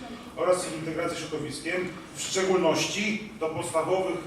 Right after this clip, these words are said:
zadań ośrodka czy Miejskiego Ośrodka Pomocy Społecznej należy i możemy te, te dane wypisać. To jest w szczególności, czyli jest to katalog otwarty, natomiast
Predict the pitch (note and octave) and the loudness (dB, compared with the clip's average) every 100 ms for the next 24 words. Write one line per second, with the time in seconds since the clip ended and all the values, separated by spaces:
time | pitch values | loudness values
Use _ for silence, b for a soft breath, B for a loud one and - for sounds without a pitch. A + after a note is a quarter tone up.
0 | D3+ D#3+ E3+ D#3 C3+ - D#3 C#3 C#3+ F3+ | -6 -2 0 0 -2 -4 -4 -2 0 2
1 | - D#3 D3+ - - - C3+ C#3 - - | 2 0 -6 -6 -6 -6 -6 -6 -6 -6
2 | B2 E3 E3+ E3 E3 - C#3 E3 F3+ F3 | -2 -2 -2 -4 -4 -2 0 2 0 0
3 | F#3 - - - - D3+ D#3 F3+ F3 E3+ | -2 -6 -12 -16 -12 -4 -2 0 -2 0
4 | E3 D#3+ - D#3 D3+ C#3+ C#3 B2 - - | 2 2 0 -2 0 0 0 -4 -10 -12
5 | - D3+ - F#3 F#3 E3+ C3+ - - D3+ | -10 -6 -4 -2 -2 -2 -2 -4 -6 -4
6 | E3 - - C#3 D#3 D3+ D3+ D3+ E3 E3+ | -2 -4 -4 -4 0 0 0 -4 -4 -2
7 | D3 C3 - F3+ G3 - - - E3 E3 | 0 0 0 0 0 -2 -8 -12 -8 -6
8 | E3 E3 - - | -4 -4 -4 -8